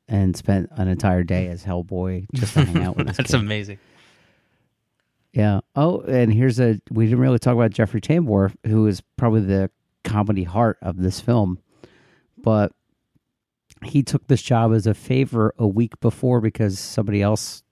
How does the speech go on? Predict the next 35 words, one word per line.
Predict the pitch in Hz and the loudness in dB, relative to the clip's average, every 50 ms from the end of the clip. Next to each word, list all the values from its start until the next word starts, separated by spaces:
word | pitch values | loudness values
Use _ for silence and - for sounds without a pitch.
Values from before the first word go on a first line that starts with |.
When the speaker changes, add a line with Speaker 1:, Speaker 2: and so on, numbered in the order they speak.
| _ _ _ - - | _ _ _ -2 2
Speaker 1:
who | 107 101 | 2 4
was | 98 98 - | 4 2 0
cast | - - 110 110 107 104 101 - - | -2 -2 0 2 2 2 0 -2 0
didn't | - 107 - - 104 98 - - - | 2 2 2 2 0 -6 -6 -10 -10
show | - - - 104 104 | -4 2 4 4 6
up. | 101 - - | 4 2 0
Speaker 2:
Hmm. | 370 | -4
Speaker 1:
No | 107 104 | -4 -4
call, | - - 104 98 | -4 -6 -8 -8
no | 101 104 | -8 -10
show. | 101 - - 98 92 _ _ _ _ _ _ _ _ _ _ _ _ _ _ _ _ _ _ _ _ _ _ _ _ - | -10 -12 -14 -16 -18 _ _ _ _ _ _ _ _ _ _ _ _ _ _ _ _ _ _ _ _ _ _ _ _ -2
I'm | - 120 | 0 2
gonna | 117 117 117 | 2 4 4
make | 120 117 - - | 4 4 2 0
a | 107 | -2
guess, | 101 101 113 110 104 - - - | 2 2 4 4 4 0 -2 -6
even | 107 101 107 104 | -2 2 4 4
though | 107 | 4
it's | 98 101 - | 2 2 0
not | 107 101 | -2 -2
Speaker 2:
Mm-hmm. | 104 104 | -2 -8
Speaker 1:
here. | 104 107 117 131 _ _ _ _ _ _ _ _ _ _ _ _ - | -10 -12 -14 -16 _ _ _ _ _ _ _ _ _ _ _ _ -8
The | - 110 | -4 -2
most | 101 107 110 101 - - | 0 2 0 0 0 0
no | 117 110 110 107 | 2 2 2 2
call, | - - - 107 101 | 0 0 0 0 2
no | 98 98 101 | 2 2 2
show | 101 - - 113 107 | 2 2 2 2 2
guy | 98 98 107 104 98 98 | 2 2 0 0 0 0
in | 104 113 117 104 | -2 -2 -2 -2
Hollywood | 98 98 101 101 104 101 101 107 104 104 107 - | 0 0 2 2 0 2 2 2 2 0 0 -2
is, | - 110 101 92 101 101 - _ | -2 0 0 0 0 -4 -6 _
uh, | - 95 92 95 | -2 -2 -2 0
Michael | 98 101 98 - - | 0 -2 -2 -2 -4
Madsen. | 110 101 95 95 98 - - 110 107 | -4 -2 -2 -2 -4 -2 -2 -2 -2